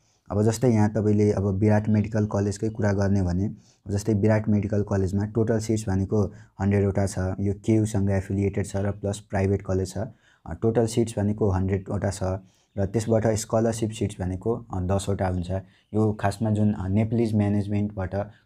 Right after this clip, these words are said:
कलेजलाई, अ, रन गरिन्छ भने त्यसमा, अ, दस पर्स-, दस प्रतिशत सिट चाहिँ स्कलरसिपको लागि हुनुपर्छ, यस्तो, अ, रुल्स छ। So, त्यो अब फेरि दस पर, अ, त्यो दसवटा सिट्सलाई, अ, जेनरल क्याटेगोरी र रिजर्भेसन क्याटेगोरीमा डिभाइड हुन्छ।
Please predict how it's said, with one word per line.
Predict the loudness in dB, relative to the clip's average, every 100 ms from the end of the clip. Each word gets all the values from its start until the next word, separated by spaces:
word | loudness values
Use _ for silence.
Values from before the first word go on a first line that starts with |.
| -2
कलेजलाई, | 0 0 0 0 0
अ, | -2 -4
रन | 0 2 4
गरिन्छ | 2 0 0
भने | -2 -2 -4
त्यसमा, | -8 -6 -6 -6 -16 -20 _
अ, | 0
दस | 2 2 2
पर्स-, | -2 -2 -4
दस | -4 -4 -2
प्रतिशत | -2 0 -2 -4 -4
सिट | -4 -4
चाहिँ | -2 -4 -4 -8
स्कलरसिपको | -2 -2 -2 -4 -4 -2
लागि | 0 0
हुनुपर्छ, | 0 -2 -4 -4 -6
यस्तो, | -4 -2 -2 -8 -14 -6
अ, | -4 0
रुल्स | 4 4 2 -6
छ। | -6 -8 _ _ _
So, | -8
त्यो | 0 2
अब | 4 2
फेरि | 2 2 2
दस | 2 0 -2 -6
पर, | -4
अ, | -2 -4 -4
त्यो | -4 -2 -2
दसवटा | -2 -2 -2
सिट्सलाई, | 0 -4 -2 -4 -4 -6 -20 -14 -6
अ, |
जेनरल | 0 4 4 4
क्याटेगोरी | 2 0 2 2 2
र | 2
रिजर्भेसन | 2 2 2 0 -2 -2 -2
क्याटेगोरीमा | -2 0 -2 0 0
डिभाइड | 2 2 2
हुन्छ। | 0 -4